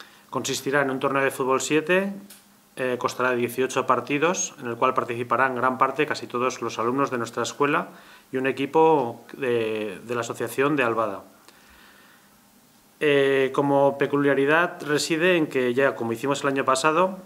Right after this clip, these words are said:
gracias a la aportación de la Caixa, eh, cada gol que marca, los protagonistas son nuestros alumnos, la Caixa dona cinco euros. Entonces es la manera de ir recaudando dinero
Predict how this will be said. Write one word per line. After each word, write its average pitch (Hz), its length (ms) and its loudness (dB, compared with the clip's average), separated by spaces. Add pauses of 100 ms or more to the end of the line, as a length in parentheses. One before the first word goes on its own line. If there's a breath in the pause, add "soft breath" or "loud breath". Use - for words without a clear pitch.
(140)
gracias 123 340 -4
a 123 40 -2
la 123 60 2
aportación 120 420 -2
de 131 60 0
la 131 120 2
Caixa, 151 560 0
eh, 123 560 -2 (540)
cada 135 260 4
gol 165 360 4
que 127 120 -2
marca, 147 500 2
los 117 160 -2
protagonistas 123 480 -2
son 139 80 -4
nuestros 135 260 -2
alumnos, 175 580 2 (540 loud breath)
la 127 160 -2
Caixa 139 280 2
dona 151 240 4
cinco 143 340 0
euros. 123 520 -2 (320)
Entonces 127 600 -2
es 127 180 -6
la 123 80 2
manera 127 240 2
de 131 60 2
ir 127 60 0
recaudando 139 640 2
dinero 160 460 0